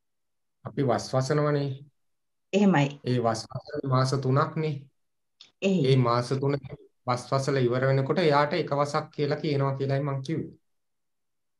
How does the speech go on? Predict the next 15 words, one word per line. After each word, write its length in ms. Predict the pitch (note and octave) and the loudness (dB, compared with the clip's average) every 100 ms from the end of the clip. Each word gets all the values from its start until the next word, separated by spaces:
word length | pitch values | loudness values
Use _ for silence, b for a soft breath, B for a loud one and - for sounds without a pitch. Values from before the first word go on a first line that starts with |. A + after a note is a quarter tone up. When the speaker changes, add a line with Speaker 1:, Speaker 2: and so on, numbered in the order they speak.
| _ _ _ _ _ _ | _ _ _ _ _ _
Speaker 2:
එතකොට 320 | F#3+ A3+ A#3+ A#3 | -2 2 4 4
ස්වාමීන් 380 | - A#3+ A#3 | 6 6 8
වහන්සේ 300 | A#3+ C4 C4 | 8 6 4
උපසම්පදා 920 | B3 F3+ G#3 - A#3 A3+ A#3 A3 A3 A3 | 2 2 -2 2 4 4 2 2 4 4
වෙලා, 760 | G#3+ G#3 G#3+ G#3+ G#3+ A3 G#3+ A#3 b b _ | 2 0 2 2 2 2 0 -4 b b _
අ, 140 | - D#3+ D#3 D#3 - - C2 - - - - - - - | -14 -8 -6 -4 -2 -2 -2 -2 -2 -2 -6 -10 -12 -14
උපසම්පදා 840 | - F3+ A#3 C4 A#3 A3+ A3+ G#3+ G#3 | -8 2 4 8 8 8 8 6 6
වෙලා 200 | G#3+ G#3+ | 6 4
අපි 160 | A#3 | 4
මාසිකින් 680 | A3 G#3+ A3+ B3+ C4 C4 C4 | 4 6 4 4 -2 4 6
වස් 200 | A#3+ A#3 - | 6 2 -2
කාලය 380 | - A#3 A3+ A#3 | 0 4 4 4
ආරම්භ 360 | A3 A3+ A3+ | 4 4 4
වුණා 260 | A3+ A3 A3+ | 4 2 -2
කියමුකෝ. 540 | A3+ A#3 A3 A3+ - | -2 -2 -2 -4 -6